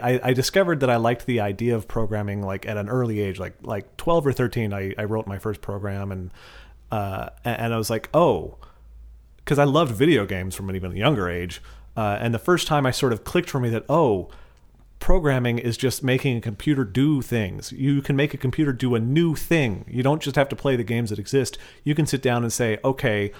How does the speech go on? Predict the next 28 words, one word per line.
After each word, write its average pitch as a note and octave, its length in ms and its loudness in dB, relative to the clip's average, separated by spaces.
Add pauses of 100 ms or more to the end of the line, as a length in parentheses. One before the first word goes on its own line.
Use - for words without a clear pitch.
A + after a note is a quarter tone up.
(140)
well, A2+ 160 0
if G2+ 80 -4
this F3+ 180 2
happens C#3 320 2
and G2+ 100 -4
this B2 140 -2
happens," G2+ 380 -4
and A2 200 -4
build C3 200 2
this C3 160 0
little B2+ 200 0
system, A2+ 580 0
and B2+ 140 -2
then C#3 100 4
it'll C3+ 220 2
s-, - 140 -8 (260)
do G3+ 200 4
a G#3 60 12
new G3 140 4
thing F#3 240 4
for F#3 180 2
you E3+ 180 2
every E3 240 2
time. C#3+ 400 0
You A2+ 100 -2
don't C3+ 140 0
have C3+ 200 -2
to, A2+ 320 0